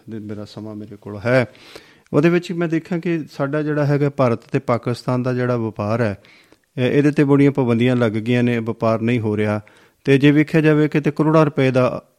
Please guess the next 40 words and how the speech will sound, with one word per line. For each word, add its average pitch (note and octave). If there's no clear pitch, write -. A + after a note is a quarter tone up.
ਅ, A2+
ਨੁਕਸਾਨ A2+
ਜਿਹੜਾ A2
ਉਹ, A2
ਅ, -
ਹੋ A#2
ਰਿਹਾ B2
ਜੀ। A#2
ਤੇ A#2
ਜਿਵੇਂ C#3
ਇਕੱਲੇ D3+
ਅੰਮ੍ਰਿਤਸਰ C#3+
ਦੀ C#3+
ਗੱਲ A#2+
ਕਰੀਏ, B2
ਤੇ B2
ਇਕੱਲੇ B2
ਅੰਮ੍ਰਿਤਸਰ A2
ਦੇ G#2+
ਵਿੱਚ, G#2
ਅ, G#2+
ਮਹੀਨੇ A2+
ਦਾ G#2+
ਜਿਹੜਾ G2
ਉਹ A2+
ਬੱਤੀ B2
ਕਰੋੜ A2+
ਰੁਪਏ G#2+
ਦਾ G#2
ਜਿਹੜਾ G#2
ਨੁਕਸਾਨ A2+
ਜਿਹੜਾ G2+
ਉਹ G#2+
ਹੋ A#2
ਰਿਹਾ। A2+
ਇਵੇਂ D3
ਅਫਗਾਨਿਸਤਾਨ B2+
ਤੋਂ B2
ਬੜੇ A#2+
ਸਾਰੇ A2